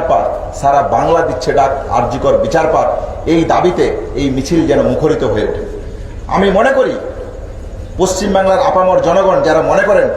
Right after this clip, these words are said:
অভয়ার ন্যায় বিচার পাওয়া উচিত, তাহলে তারা আমাদের এই মিছিলের সাথে সম্পৃক্ত হবেন। দ্বিতীয়ত, যে ভয়াবহ বন্যা পরিস্থিতি তৈরি হয়েছে, আমরা চিকিৎসক হিসেবে এই মানবিক জায়গাটাকে কখনোই এড়িয়ে যেতে পারি না।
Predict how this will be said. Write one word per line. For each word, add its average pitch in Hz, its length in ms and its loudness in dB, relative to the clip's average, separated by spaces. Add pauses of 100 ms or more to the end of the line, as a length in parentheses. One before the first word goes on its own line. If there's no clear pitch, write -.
অভয়ার 160 440 2
ন্যায় 139 200 2
বিচার 151 340 2
পাওয়া 135 200 2
উচিত, 160 240 -2 (480)
তাহলে 170 380 2 (360)
তারা 151 180 2
আমাদের 143 520 0
এই 135 100 -2
মিছিলের 127 360 -2
সাথে - 220 -2
সম্পৃক্ত 113 500 -4
হবেন। 107 260 0 (1000)
দ্বিতীয়ত, 262 500 2 (760)
যে 233 340 2
ভয়াবহ 220 500 2
বন্যা 208 260 0
পরিস্থিতি 220 400 -2
তৈরি 190 280 2
হয়েছে, 190 320 2 (680)
আমরা 196 300 2
চিকিৎসক 220 500 -2
হিসেবে 185 360 0 (440)
এই 185 140 2
মানবিক 214 440 0 (100)
জায়গাটাকে 196 600 2
কখনোই 190 400 0
এড়িয়ে 160 220 2
যেতে 156 180 0
পারি 135 200 2
না। - 100 -2